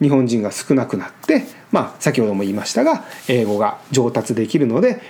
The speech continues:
留学費用の、まあ、元が取れるって言い方した方がいいですかね。特に夏の留学ですよ。もう日本人がめちゃくちゃ増えるので、えー、どの語学学校でも一緒ですね。えー、そういうことに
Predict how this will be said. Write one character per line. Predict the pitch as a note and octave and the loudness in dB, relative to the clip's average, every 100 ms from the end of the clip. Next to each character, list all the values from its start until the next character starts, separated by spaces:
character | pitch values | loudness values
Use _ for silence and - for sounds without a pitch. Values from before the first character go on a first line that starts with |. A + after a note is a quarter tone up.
| - | -2
留 | D3 C#3 | 2 4
学 | C3 C3 | 2 0
費 | B2+ A3 | 0 2
用 | D#3 | 2
の、 | G#2+ - | 0 -2
ま | C3+ | 0
あ、 | |
元 | B2 C#3 C#4+ | 4 4 4
が | F4 | 2
取 | F#4+ F4+ | 2 4
れ | F4+ | 2
る | |
っ | D3+ | 0
て | - | -2
言 | G#2+ | -2
い | |
方 | A2 A2+ | -2 -2
し | |
た | - A#2 | -2 0
方 | G#2 | 0
が | G2 | -2
い | |
い | G2+ | -4
で | G#2 | -6
す | - | 0
か | G3+ | 2
ね。 | B3+ - - - - | 2 -2 -20 -10 0
特 | D#4 C#4 | 2 4
に | C#3+ | 2
夏 | B2 C3 | 2 2
の | C#3 | 4
留 | B2 | 4
学 | B2+ B2 | 4 2
で | A#2 | 0
す | - | 0
よ。 | C#3 D3+ - | -2 0 2
も | C3 | 4
う | |
日 | C3+ | 4
本 | D#3+ F#3 | 4 2
人 | G3 | 2
が | B2 | 0
め | G2+ A#2 | 2 0
ち | - | 0
ゃ | |
く | - | 0
ち | - | 0
ゃ | |
増 | D#3 D#3+ | 2 2
え | |
る | C#3+ | 2
の | G2 | -2
で、 | F2+ - - | -4 -8 -6
え | A#2 | -2
ー、 | |
ど | A2 | 2
の | B2+ | 2
語 | B2+ C3+ | 4 2
学 | C3+ D3 | 2 0
学 | D3 | 0
校 | - | -2
で | - | -2
も | F#2 | -4
一 | |
緒 | - A#2 | -4 -4
で | |
す | A2 | 0
ね。 | F#3+ G3 - - - - - | 0 -2 -6 -18 -16 -12 -2
え | C3 G#2+ | 0 0
ー、 | G2+ | 0
そ | B2 | 0
う | A2+ | 0
い | G#2+ | 0
う | G#2+ | -4
こ | - | -4
と | A2+ A3+ | 2 2
に | G#3+ | 0